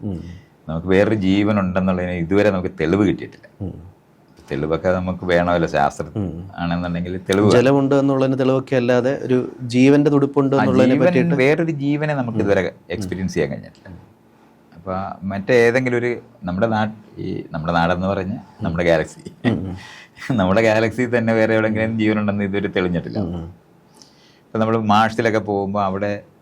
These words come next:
Speaker 2: ഭൂമിയിൽ ഒറിജിനേറ്റ് ചെയ്യപ്പെടാത്ത
Speaker 1: ഉം.
Speaker 2: ഒരു ബാക്ടീരിയ കിട്ടുവാണെന്നുണ്ടെങ്കിൽ ഓക്കെ, വേറൊരു ജീവൻ സാധ്യമാണെന്ന്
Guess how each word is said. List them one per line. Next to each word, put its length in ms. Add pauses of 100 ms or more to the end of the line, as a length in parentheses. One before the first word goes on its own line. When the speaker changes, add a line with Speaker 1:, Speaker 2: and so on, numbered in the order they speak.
(320)
Speaker 2:
ഭൂമിയിൽ 540
ഒറിജിനേറ്റ് 640
ചെയ്യപ്പെടാത്ത 960 (280)
Speaker 1:
ഉം. 220 (800)
Speaker 2:
ഒരു 140
ബാക്ടീരിയ 520
കിട്ടുവാണെന്നുണ്ടെങ്കിൽ 960 (440)
ഓക്കെ, 280
വേറൊരു 640 (180)
ജീവൻ 460
സാധ്യമാണെന്ന് 720